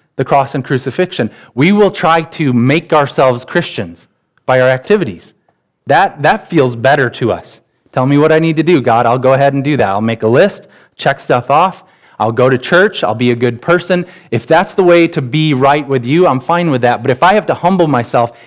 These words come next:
and receive from the King of Glory his sacrificial death on my behalf,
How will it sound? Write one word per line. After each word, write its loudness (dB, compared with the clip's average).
and 0
receive 0
from -2
the -2
King -2
of 0
Glory 2
his -2
sacrificial -2
death 0
on 0
my 0
behalf, -2